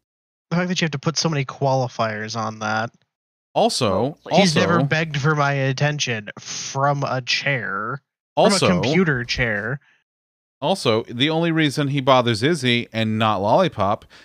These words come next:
Speaker 2: is because Lollipop keeps the door closed to the bedroom while he's in there working all day,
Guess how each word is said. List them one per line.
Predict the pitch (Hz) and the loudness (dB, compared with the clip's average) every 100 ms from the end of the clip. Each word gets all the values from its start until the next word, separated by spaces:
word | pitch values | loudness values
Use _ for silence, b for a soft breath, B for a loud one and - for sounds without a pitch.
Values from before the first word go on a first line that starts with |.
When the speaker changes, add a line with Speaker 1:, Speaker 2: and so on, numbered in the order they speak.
| b | b
Speaker 2:
is | 117 | -6
because | 110 117 113 98 | -2 0 0 0
Lollipop | 101 156 202 - 110 117 - | 4 4 4 2 2 2 -2
keeps | 110 - | -8 -8
the | - 127 | -6 -4
door | 165 208 226 | 2 2 2
closed | - 98 90 104 - | -2 -2 0 -4 -8
to | - | -8
the | 101 | -2
bedroom | 101 92 92 110 | 0 0 0 -2
while | 101 104 | 0 0
he's | 131 135 | 0 0
in | 165 160 | 2 2
there | 147 | 2
working | 160 208 214 127 | 4 2 2 2
all | 107 92 | 2 0
day, | 87 69 71 | -2 -6 -8